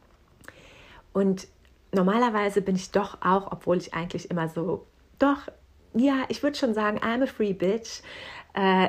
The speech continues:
ich hab jetzt kein Problem damit, äh, topless im Tanga am Strand lang zu laufen. I don't fucking care.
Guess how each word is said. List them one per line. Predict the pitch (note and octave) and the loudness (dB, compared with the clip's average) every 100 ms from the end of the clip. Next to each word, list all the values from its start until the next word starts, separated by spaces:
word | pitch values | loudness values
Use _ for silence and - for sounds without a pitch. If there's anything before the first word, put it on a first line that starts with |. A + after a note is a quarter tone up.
| - | 2
ich | F#3 | -2
hab | G#3+ | -2
jetzt | G3 - | -2 -2
kein | A3+ | -2
Problem | G3 G3 G3 G3 | -2 0 0 4
damit, | F#3+ F#3 F#3+ - - | 4 4 2 -4 -6
äh, | F#3+ F3+ F3+ - | -2 0 0 -4
topless | - - F#3 G3 F3 F3 - - _ _ _ - | -2 -2 2 4 4 2 -4 -20 _ _ _ 0
im | F#3+ F#3 | 2 2
Tanga | - F3+ E3+ E3+ - | 0 2 2 2 0
am | F3+ | -2
Strand | - F3 F3 | -2 -4 -2
lang | E3+ | -6
zu | - E3+ | -6 -6
laufen. | E3+ F3+ - F3 E3+ - | -4 -4 -4 -6 -6 -4
I | E3+ | -2
don't | E3+ | -2
fucking | - - F3+ | -4 -8 -10
care. | - E3 - | -4 -4 -4